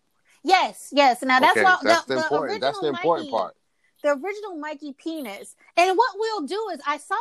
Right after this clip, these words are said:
Speaker 1: this thing where this girl had a mask on and she also had a penis in your mouth. Now, if you all want that, I may need to contact the mask chick to see if I could get his penis connected to the mask and then, li-,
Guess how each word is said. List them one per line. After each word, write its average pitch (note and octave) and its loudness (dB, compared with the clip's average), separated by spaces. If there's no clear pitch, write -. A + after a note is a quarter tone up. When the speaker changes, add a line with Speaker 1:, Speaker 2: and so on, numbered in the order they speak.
Speaker 1:
this G4 -10
thing F4+ -12
where D#4+ -6
this C#4+ -10
girl C4+ -2
had D#4 -6
a A3 -8
mask A3 -12
on E4 -10
and B3+ -14
she C4+ -8
also C#4 -6
had C#4 -6
a - -16
penis D4+ -14
in D4+ -16
your D4+ -12
mouth. D#4 -4
Now, B3 -2
if A#3 -6
you E4 -4
all D#4 0
want C#4 -6
that, D4 0
I B3+ -2
may C4+ -14
need C4+ -16
to B3 -20
contact C4 -10
the G#3+ -14
mask B3 -8
chick G#3 -14
to A#3+ -12
see F4 0
if C#4+ -2
I D4 6
could C4+ -6
get C#4+ -4
his C#4 -8
penis C4 -12
connected B3+ -8
to C#4 -8
the G#3+ -12
mask B3 -2
and A3 -10
then, G#3 -12
li-, A#3+ -6